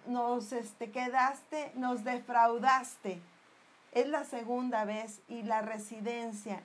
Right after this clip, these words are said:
en violencia no es permitida para nosotros. Por lo tanto, vas a tener que quedar fuera del equipo, se van a hacer las investigaciones pertinentes, vamos a revisar tu contrato",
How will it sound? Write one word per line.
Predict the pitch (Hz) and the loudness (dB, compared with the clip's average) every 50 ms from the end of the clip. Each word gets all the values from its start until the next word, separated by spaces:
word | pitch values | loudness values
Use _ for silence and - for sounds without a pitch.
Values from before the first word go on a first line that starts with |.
| _ - | _ -8
en | 208 202 196 196 202 202 | -6 -6 -4 -2 -2 -2
violencia | 208 202 208 214 214 247 262 277 294 285 - - 311 311 330 320 - - _ _ _ _ _ _ | 0 0 0 0 0 0 -2 -2 -2 -4 -6 -4 -4 -4 -4 -6 -10 -16 _ _ _ _ _ _
no | - 233 233 247 247 247 | -12 -8 -6 -4 -2 -2
es | 254 247 214 | -2 -4 -6
permitida | - - 233 214 214 214 202 202 208 214 214 208 208 208 208 | -8 -8 -6 -4 0 0 0 0 -2 -6 -6 -4 -4 -4 -2
para | 185 185 190 185 | -4 -4 -4 -4
nosotros. | 190 185 185 180 - - 185 180 180 - - 185 - - - _ _ _ _ _ - _ - | -6 -6 -8 -8 -8 -8 -8 -10 -10 -12 -20 -20 -20 -20 -20 _ _ _ _ _ -20 _ -2
Por | 202 214 214 220 | 0 0 0 2
lo | 220 226 214 | -2 -2 0
tanto, | 240 269 277 285 294 285 - 311 330 330 - - | 0 -2 -2 -2 -4 -4 0 0 0 0 -2 -6
vas | 214 208 220 220 220 - | -4 -2 0 0 0 -4
a | 233 220 214 | -6 -8 -6
tener | 208 202 202 208 214 214 208 | -6 -6 -4 -2 -4 -4 -4
que | 208 208 202 | -6 -8 -8
quedar | - 196 190 190 180 190 - - | -8 -6 -4 -4 -4 -6 -6 -12
fuera | - 220 220 220 226 208 208 | -6 -4 -2 0 2 2 2
del | 196 185 170 | 2 0 -4
equipo, | 170 170 170 - - 254 294 302 - - 339 370 - - - _ _ _ _ _ _ _ _ _ _ - | -6 -8 -10 -10 -8 -6 -6 -6 -2 2 2 2 2 2 -6 _ _ _ _ _ _ _ _ _ _ -10
se | - 226 202 202 | -4 -2 0 2
van | 214 233 233 233 240 | 4 4 2 2 0
a | 233 | -4
hacer | 226 226 240 226 | -4 -4 -6 -2
las | 226 226 214 208 | -2 -2 -2 -2
investigaciones | 208 196 190 185 180 180 - 196 180 190 185 180 - 208 202 202 196 196 | -4 -4 -4 -4 -6 -6 -8 -8 -6 -6 -6 -6 -4 -2 -2 -2 -2 -4
pertinentes, | - - 180 175 175 175 185 185 190 202 214 226 240 247 277 277 294 285 - 226 | -6 -8 -8 -8 -8 -10 -10 -8 -4 -4 -4 -4 -6 -8 -8 -10 -10 -10 -10 -2
vamos | 233 302 320 320 330 370 370 339 339 | 4 4 4 6 6 2 2 2 2
a | 311 294 | -2 -2
revisar | 277 262 269 269 277 277 262 240 - - 320 302 311 302 302 - - | -2 -2 -4 -4 -2 -4 -4 -4 -4 -2 0 0 0 0 -2 -6 -4
tu | 359 370 370 - | -2 -2 -2 -2
contrato", | - 294 262 247 240 214 208 - 254 254 254 254 254 - - - 247 269 339 - | 0 0 0 0 0 -2 -4 -4 -2 2 2 2 2 2 -2 -2 0 0 0 0